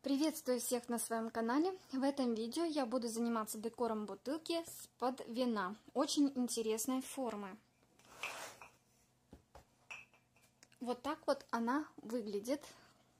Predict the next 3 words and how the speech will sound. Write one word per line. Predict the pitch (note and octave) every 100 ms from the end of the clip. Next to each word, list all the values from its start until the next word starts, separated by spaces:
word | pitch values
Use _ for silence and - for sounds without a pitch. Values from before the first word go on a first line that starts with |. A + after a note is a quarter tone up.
| _ _ _ _ - _ _ _ _ _ _ _ _
Очень | C#4 C4+ A#3+
интересная | A3+ G#3+ A3 G#3+ G#3
форма. | - A3+ A3 C4